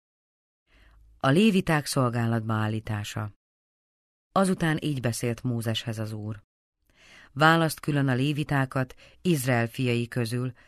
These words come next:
és tisztítsd meg őket. Ezt cselekedd velük, hogy megtisztuljanak.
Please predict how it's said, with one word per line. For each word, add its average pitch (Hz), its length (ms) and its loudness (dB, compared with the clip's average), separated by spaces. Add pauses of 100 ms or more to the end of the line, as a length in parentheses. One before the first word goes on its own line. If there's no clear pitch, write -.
(280)
és 147 200 -4
tisztítsd 107 460 -2
meg 104 200 -4
őket. 104 560 -8 (420)
Ezt 170 240 4
cselekedd 117 500 -2
velük, 113 420 -6 (220)
hogy 123 200 -2
megtisztuljanak. 113 1000 -4